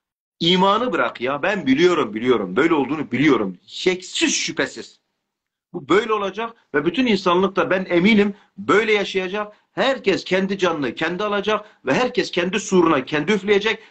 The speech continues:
ve herkes, herkes kendini yine kendinde diriltecek kardeşim. "İki elimle yarattığım" dediği Adem nedir biliyor musunuz? Bakın onu da size anlatayım. Adem nasıl yaratıldı? Şimdi öz bana dedi ki, "Ali kulum," dedi.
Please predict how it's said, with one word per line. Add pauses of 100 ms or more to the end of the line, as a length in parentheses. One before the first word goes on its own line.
(120)
ve
herkes,
herkes (220)
kendini
yine
kendinde
diriltecek
kardeşim. (260)
"İki
elimle
yarattığım"
dediği
Adem
nedir
biliyor
musunuz? (160)
Bakın
onu
da
size
anlatayım. (420)
Adem
nasıl
yaratıldı? (1200)
Şimdi
öz
bana
dedi
ki, (440)
"Ali
kulum,"
dedi.